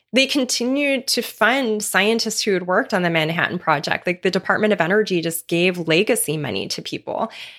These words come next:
And actually an interesting, like, long-term outcome of this is that a lot of the research groups that had been getting that legacy money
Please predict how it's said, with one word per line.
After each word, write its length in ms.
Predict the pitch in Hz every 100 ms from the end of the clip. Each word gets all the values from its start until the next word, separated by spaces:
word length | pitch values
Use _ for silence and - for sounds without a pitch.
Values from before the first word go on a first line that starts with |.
| - -
And 100 | 247
actually 340 | - 311 392
an 80 | 311
interesting, 540 | 240 311 392 - 294 247
like, 160 | 202
long-term 500 | 196 190 226 233 196
outcome 380 | 135 - - 262
of 140 | 269
this 260 | 285 330 320 -
is 140 | 208
that 280 | 214 202 -
a 60 | 202
lot 200 | 190 196
of 140 | 240
the 100 | 220
research 460 | 180 190 - 220 -
groups 240 | 185 180
that 120 | - 175
had 140 | 180
been 160 | 175 170
getting 240 | 165 185
that 180 | 180 170
legacy 440 | 160 160 - 175
money 400 | 151 147 127 175